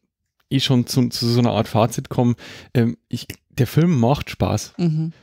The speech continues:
Speaker 1: Ja, und es, er macht so viel Spaß, dass, dass ich zum stellenweise Tränen gelacht hab. Aber da, wo die Komik nachlässt, kommen diese Lücken zutage und dann wird's halt schnell mal gähn, ja.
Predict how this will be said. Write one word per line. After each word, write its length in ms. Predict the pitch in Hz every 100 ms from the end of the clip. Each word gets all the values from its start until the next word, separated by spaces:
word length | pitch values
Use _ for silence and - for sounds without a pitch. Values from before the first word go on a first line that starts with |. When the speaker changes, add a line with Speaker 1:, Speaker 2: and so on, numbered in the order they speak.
| _
Speaker 1:
Ja, 160 | 104 120
und 320 | 117 131 120
es, 160 | 127 -
er 140 | 131
macht 240 | 139 156 -
so 160 | 143
viel 160 | - 165
Spaß, 460 | - 113 123 139 -
dass, 320 | 127 - -
dass 200 | - 123
ich 140 | 127 -
zum 240 | - 123 - - -
stellenweise 480 | - 127 131 120 113
Tränen 400 | - 120 147 127
gelacht 360 | 101 92 - -
hab. 60 | - - - - - -
Aber 220 | 127 135
da, 200 | 135 147
wo 100 | 151
die 120 | 151
Komik 360 | 143 160 160 131
nachlässt, 680 | 110 101 120 131 - - - _ _ _ _ - _ -
kommen 260 | 123 131
diese 220 | 123 120 127
Lücken 400 | 147 - 117 107
zutage 600 | 98 101 101 95 110 131 - - - _ _ _ -
und 140 | 123
dann 200 | 117 120
wird's 180 | 131 -
halt 160 | 113
schnell 220 | - 113 120
mal 200 | 120 110
gähn, 380 | 107 98 92
ja. 240 | 90 107